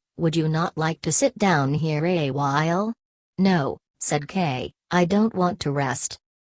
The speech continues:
He had said that with as decisively as he could, but in fact it would have done him a lot of good to sit down. It was as if he were suffering seasickness. He felt as if he were on a ship in a rough sea, as if the water were hitting against the wooden walls,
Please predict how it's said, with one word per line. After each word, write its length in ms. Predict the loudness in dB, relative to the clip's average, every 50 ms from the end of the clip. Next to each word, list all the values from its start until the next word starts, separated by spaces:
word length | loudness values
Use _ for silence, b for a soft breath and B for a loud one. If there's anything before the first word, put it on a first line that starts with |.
| _ _ 0
He 120 | 2 2
had 160 | 4 2 0 0
said 300 | 0 2 2 2 2 2
that 180 | 0 -2 0
with 160 | 0 0 2
as 180 | 4 2 2 2
decisively 840 | 0 -2 -2 0 0 0 0 0 0 -2 -2 -2 -2 -2 -2 -2 -2
as 160 | 0 -2 -2
he 100 | -4 -4
could, 420 | -4 -4 -2 -2 -2 -2 -4 -6 -10 _ _ -10
but 160 | -4 -4 -2 0
in 180 | 2 2 2
fact 340 | 2 2 2 2 2 0 -2 -4
it 100 | 0 2
would 140 | 2 2 2
have 200 | 0 -2 -2 -2
done 240 | -2 -2 -2 0
him 200 | 0 0 0 0
a 40 | 0
lot 260 | 0 0 0 0 0
of 180 | -2 -4 -4 0
good 240 | 2 2 2 2 0
to 120 | -2 0
sit 320 | 0 0 0 0 -2 -2 -2
down. 400 | -2 0 0 0 -2 -4 -6 -10 _ _ _ _ _ _ _ _
It 140 | -2 0 2
was 200 | 2 2 4 4
as 160 | 2 2 2
if 160 | 0 -2 -2 -2
he 120 | -2 0
were 140 | 2 2 0
suffering 500 | 2 2 0 0 0 0 0 0 0 0
seasickness. 880 | 0 0 0 0 0 0 -2 -2 -4 -4 -4 -4 -4 -2 -2 -4 -4 _ _ _ _ _ _ _ 0
He 140 | 2 2 2
felt 380 | 2 2 2 2 2 2 0 0
as 200 | 0 0 2 4
if 180 | 2 2 4
he 120 | 4 2 4
were 180 | 4 2 2 2
on 180 | 2 2 2
a 80 | 2 0
ship 340 | 0 0 0 0 0 0 -2
in 120 | -2 0
a 60 | 0
rough 300 | 2 2 2 0 0 -2
sea, 480 | -2 0 0 0 0 -2 -4 -8 -10 -12 _ _ _ -4
as 180 | -2 0 0
if 160 | 0 0 -2
the 140 | -2 -4 -2
water 480 | -2 0 0 0 0 0 0 -2 -2 -2
were 140 | 0 -2 -2
hitting 320 | 0 0 0 0 2 0
against 420 | 0 0 0 0 0 0 -2 -2 -2
the 100 | -2 -2
wooden 360 | 0 -2 -2 -2 -2 -4 -2
walls, 540 | -2 0 0 0 0 -2 -4 -4 -6 -10